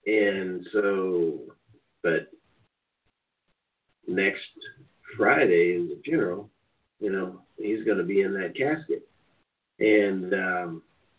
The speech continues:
never would have dreamed that growing up, you know, running track and field, playing on teams, all these things. And there's several people that I grew up with or university played football with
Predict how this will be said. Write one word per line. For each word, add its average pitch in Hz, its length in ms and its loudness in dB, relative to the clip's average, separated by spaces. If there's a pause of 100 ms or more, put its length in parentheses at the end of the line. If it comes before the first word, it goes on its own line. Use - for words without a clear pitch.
(400)
never 104 360 4
would 104 160 4
have 90 100 -2
dreamed 104 320 0
that - 200 -8 (220)
growing 92 400 -2
up, 90 300 -6 (360)
you 107 80 0
know, 92 100 0
running 87 280 0
track 95 340 0
and 82 140 -8
field, 101 440 2
playing 90 280 -4
on 82 180 -6
teams, 92 540 -2
all 80 180 -4
these 80 280 -6
things. 92 420 0 (680)
And 92 160 -2
there's 117 240 4
several 110 300 4
people - 380 -2
that 90 180 0
I 90 120 2
grew 90 320 -2
up 107 120 -4
with 113 260 4 (140)
or 98 540 0 (1200)
university 98 1000 0 (100)
played 98 420 0 (220)
football 98 460 0
with 92 300 -6